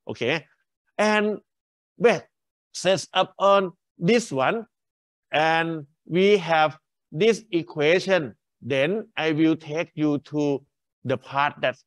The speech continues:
what we're going to use the required equation. So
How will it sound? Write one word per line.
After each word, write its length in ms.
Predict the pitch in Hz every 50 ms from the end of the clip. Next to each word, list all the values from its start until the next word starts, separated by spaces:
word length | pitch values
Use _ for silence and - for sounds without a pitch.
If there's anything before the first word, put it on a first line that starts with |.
| _ _ _ _ _ _ _ _ _ _
what 260 | 135 151 156 156 - _ _ _ _
we're 260 | - 139 135 131 131
going 280 | 127 - 170 156 143 131
to 100 | 123 127
use 520 | 123 135 170 175 151 - - - - _ _ _ _ _ -
the 160 | 120 123 - - _ _ _ -
required 460 | 113 127 117 - - 127 117 113 110
equation. 600 | 104 - _ 107 104 123 151 143 - 302 - - - _ _ _ _ _ _ _ _ _ _ -
So 400 | - 214 214 214 196 160 -